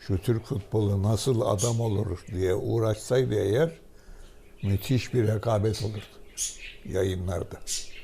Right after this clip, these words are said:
Çünkü gerçekten ben biliyorum yakın arkadaşlarım.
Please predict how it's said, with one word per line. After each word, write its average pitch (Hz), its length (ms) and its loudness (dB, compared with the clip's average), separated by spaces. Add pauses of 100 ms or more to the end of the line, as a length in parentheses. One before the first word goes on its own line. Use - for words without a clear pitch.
(1080)
Çünkü 95 500 2 (1500)
gerçekten 104 680 2
ben 107 240 2
biliyorum 87 380 2
yakın 90 260 0
arkadaşlarım. 87 760 -2